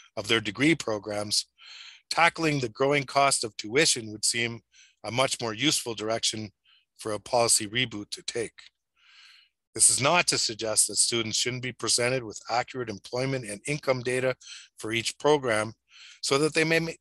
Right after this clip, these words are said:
so they may make informed choices, but to judge or punish them or universities for a fluctuating job market over which they have little control is plainly wrong.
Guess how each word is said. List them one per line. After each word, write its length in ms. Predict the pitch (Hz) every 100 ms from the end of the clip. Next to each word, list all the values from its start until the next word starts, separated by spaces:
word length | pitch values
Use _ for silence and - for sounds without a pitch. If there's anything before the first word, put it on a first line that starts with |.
| _
so 200 | - 151
they 100 | 151
may 160 | 156 156
make 300 | 156 160 -
informed 480 | 135 - 139 143 131
choices, 580 | 147 165 - 95 - - _ _ _ _ _
but 140 | 120
to 100 | -
judge 440 | 98 117 135 160 113
or 100 | 90
punish 460 | - 131 147 -
them 320 | - 120 147 135
or 100 | 92
universities 760 | 117 131 113 131 - 135 123
for 220 | - 98
a 60 | 90
fluctuating 680 | - 131 - 127 127 117 101
job 320 | 113 127 127
market 380 | 127 127 139 131 _ - - -
over 220 | 120 110
which 240 | 110 120 -
they 80 | 113
have 140 | 98
little 240 | 117 139
control 560 | 123 107 - 101 104 107 - _ - - _
is 120 | -
plainly 420 | - 127 123 120
wrong. 380 | 101 107 120 98